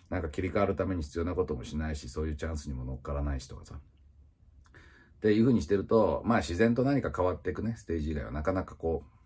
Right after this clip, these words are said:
う、変化、大きな変化しないかもしれない。ね。で、だからまあ、退職してステージが変わるとかはあるけど、<laughs> ね、それ以上何かやっぱり自分の人生で起こしたいことって起こりにくいかもしれないけどね。で、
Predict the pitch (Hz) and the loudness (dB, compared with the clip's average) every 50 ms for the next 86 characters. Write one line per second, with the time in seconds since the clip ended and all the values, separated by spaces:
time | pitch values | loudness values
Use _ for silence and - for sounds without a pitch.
0 | - - - - - 104 104 98 73 71 - - 101 92 - 80 69 - - 85 | -20 -20 -20 -14 -8 -6 -6 -4 -4 -2 0 2 2 2 0 -2 -6 -6 -6 -6
1 | - - - - 87 95 101 95 - - - - - - - - - - - - | -6 -8 -8 -6 -2 -2 -2 -2 -2 -6 -12 -16 -14 -12 -10 -10 -10 -12 -14 -14
2 | - - - - - - - - - - - - - - - - - - - - | -16 -18 -18 -18 -20 -20 -16 -14 -12 -10 -10 -10 -12 -16 -20 -20 -20 -20 -20 -20
3 | - - - - - - - - - - 87 90 78 71 65 67 73 76 71 - | -20 -20 -20 -20 -20 -20 -16 -8 -4 -2 0 0 0 -2 -2 -2 -2 -2 -2 -2
4 | - 80 78 73 76 71 - 73 73 - - 98 95 95 - - - - - 92 | -2 -4 -2 -2 -4 -6 -6 -8 -8 -2 2 4 4 4 2 0 -4 -4 0 0
5 | 87 78 78 67 67 85 90 101 113 107 - - 65 73 90 92 - - - 104 | 2 2 0 -2 0 0 2 2 2 2 0 0 0 0 2 2 0 2 4 4
6 | 120 - - 98 - - 104 101 120 113 - - 113 110 117 113 98 92 71 76 | 4 4 2 0 0 2 6 8 8 8 8 8 8 10 10 10 8 6 2 2
7 | 76 110 104 - - 73 76 76 76 - 95 87 76 82 87 90 90 95 92 98 | 2 2 0 0 -2 -6 -6 -6 -4 -2 -2 -2 -2 -2 -2 -2 -2 -2 -2 -2
8 | 98 - - 64 65 69 69 - 95 92 - - 104 98 80 76 - 62 - - | -2 -2 -4 -6 -6 -6 -4 -2 -2 -2 -2 -2 -2 -2 -2 -4 -4 -6 -8 -10
9 | - - - - - - - - - - - - 82 73 - 120 120 117 107 110 | -12 -12 -14 -14 -14 -16 -18 -18 -18 -8 -4 -2 0 4 6 6 8 8 8 8
10 | - - 78 78 73 69 65 65 69 71 71 73 73 73 69 65 60 64 67 98 | 6 6 4 0 0 -2 -4 -4 -2 -2 -2 0 0 0 -2 -4 -6 -4 -2 0
11 | 113 131 147 143 - - - - - - - _ - 98 101 104 104 104 101 101 | 0 0 0 -2 -8 -14 -20 -20 -20 -20 -16 _ 2 4 6 6 8 8 8 8
12 | 98 98 95 92 | 8 8 6 6